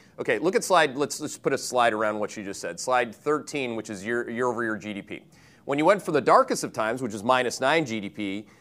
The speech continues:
and then you provided the most stimulus in the history of the world ahead of the biggest G D P number that you and I have ever written down,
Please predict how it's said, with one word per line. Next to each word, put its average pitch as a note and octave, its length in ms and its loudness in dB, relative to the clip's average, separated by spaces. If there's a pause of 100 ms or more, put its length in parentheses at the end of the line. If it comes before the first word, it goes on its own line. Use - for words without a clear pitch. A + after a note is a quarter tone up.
(180)
and C3+ 160 2
then C#3 120 0
you C3+ 80 -2
provided C3+ 380 2
the B2 60 -2
most C3+ 200 0
stimulus D3 400 -2
in B2 60 -6
the A#2 80 0
history C3+ 320 -2
of G2 60 -2
the A2+ 80 -2
world C3 420 4
ahead C#3+ 260 0
of B2 80 -4
the A2+ 80 -2
biggest G3+ 460 0 (120)
G A#2 160 -6
D G#2+ 60 -4
P B2 160 -6
number A2 220 0
that G#2 160 -6
you A2 120 -2
and A2 80 0
I G#2+ 120 2
have G#2 140 0
ever G#2 360 -2 (260)
written A#2 280 -2
down, A2 440 2